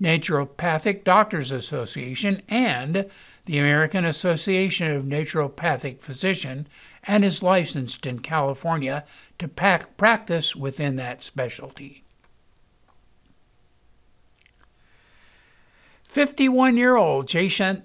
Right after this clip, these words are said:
Verts, who lives in Fresno, and forty-four-year-old Alana Powers, an inmate at the California, Central California Women's Facility in Chowchilla, were each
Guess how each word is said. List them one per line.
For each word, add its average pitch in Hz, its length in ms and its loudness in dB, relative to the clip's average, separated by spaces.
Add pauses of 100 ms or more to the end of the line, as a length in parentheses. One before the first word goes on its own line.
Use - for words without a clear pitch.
Verts, - 600 2 (100)
who 147 140 0
lives 175 300 2
in 185 140 0
Fresno, 185 720 2
and 185 420 2
forty-four-year-old 170 1040 2 (120)
Alana 175 500 2
Powers, 131 680 0 (100)
an 175 240 -2
inmate 170 580 0
at 156 140 -4
the 170 80 -4
California, 202 840 2 (500)
Central 233 380 4
California 147 800 0
Women's 190 480 2
Facility 170 880 -2
in 135 120 -6
Chowchilla, 139 840 -2 (480)
were 156 220 -2
each 233 340 0